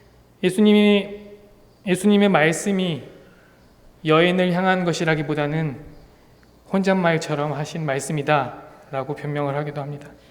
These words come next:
하지만 이것도 별로 설득력이 없습니다. 또 어떤 이들은 예수님이 이미 여인의 믿음을 알아보셨지만 여전히 선민의식에 사로잡힌 제자들을 깨우기 위해서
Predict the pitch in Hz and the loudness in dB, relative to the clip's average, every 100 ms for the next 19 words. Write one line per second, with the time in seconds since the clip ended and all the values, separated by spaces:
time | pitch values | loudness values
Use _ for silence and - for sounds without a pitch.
0 | - _ _ _ _ _ _ _ _ _ | -20 _ _ _ _ _ _ _ _ _
1 | - 165 165 165 160 151 156 151 151 147 | -12 -6 -2 -2 -2 -2 -4 -2 -2 0
2 | 175 180 156 147 160 - 151 127 - _ | -2 -2 -4 -4 -8 -8 -12 -12 -18 _
3 | _ _ - _ _ - _ _ _ _ | _ _ -20 _ _ -20 _ _ _ _
4 | _ _ _ _ - 208 190 214 214 202 | _ _ _ _ 2 4 6 6 6 4
5 | 208 214 196 135 - - - - _ _ | 4 4 2 -4 -14 -20 -20 -20 _ _
6 | _ _ 180 180 208 208 220 190 196 208 | _ _ -2 4 6 8 6 6 6 6
7 | 202 175 180 190 190 165 175 185 170 143 | 8 8 6 6 2 2 0 2 2 4
8 | 170 165 170 170 160 160 165 127 - - | 2 0 -4 -6 -6 -4 -4 -8 -16 -20
9 | - _ _ _ _ _ _ _ 160 160 | -20 _ _ _ _ _ _ _ 4 6
10 | 170 170 160 196 190 190 175 160 170 165 | 6 4 2 2 4 4 2 0 -2 0
11 | 165 180 180 165 165 151 151 160 160 160 | 2 2 2 0 0 -4 0 0 2 2
12 | 156 196 190 190 175 156 151 143 139 156 | 0 2 2 0 -2 -2 0 -2 -2 -2
13 | 165 196 - | -2 -2 -8